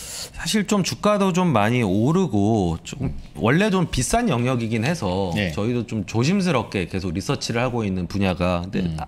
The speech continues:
Speaker 1: 안 볼 수 없을 정도로 너무 좋아지고 있다라는 생각이 드는 게
Speaker 2: 예.
Speaker 1: 사실 컨텐츠입니다.
Speaker 2: 음.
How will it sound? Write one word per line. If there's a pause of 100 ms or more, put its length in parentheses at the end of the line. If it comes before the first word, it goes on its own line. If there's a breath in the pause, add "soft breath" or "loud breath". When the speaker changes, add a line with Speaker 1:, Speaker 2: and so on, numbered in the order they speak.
(140)
Speaker 1:
안
볼
수
없을
정도로
너무
좋아지고
있다라는
생각이
드는
게
Speaker 2:
예. (680 loud breath)
Speaker 1:
사실
컨텐츠입니다. (160)
Speaker 2:
음.